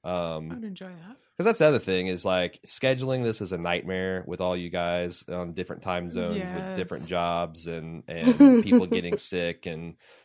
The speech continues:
Speaker 1: trying to plan it all out. And, you know, I think it was doing two a week was more successful in,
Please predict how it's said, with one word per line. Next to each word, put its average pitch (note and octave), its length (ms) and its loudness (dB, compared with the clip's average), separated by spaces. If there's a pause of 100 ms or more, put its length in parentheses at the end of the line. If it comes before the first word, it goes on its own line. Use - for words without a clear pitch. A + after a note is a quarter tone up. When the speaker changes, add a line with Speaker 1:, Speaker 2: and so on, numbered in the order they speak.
Speaker 1:
trying G2 240 0
to F#2 60 -2
plan F#2+ 300 -2
it F#2 80 -2
all F2+ 200 4
out. F2+ 420 2
And, F2+ 640 -4
you F#2 200 -8
know, F2 460 -2
I G2 80 0
think A2+ 260 -4
it F#2 60 -2
was G2 300 -4
doing G#2+ 340 -2
two C3+ 220 0
a A#2+ 40 2
week A2 440 -2
was F#2+ 200 -4
more G#2 160 2
successful G2+ 640 -2
in, F2 240 -6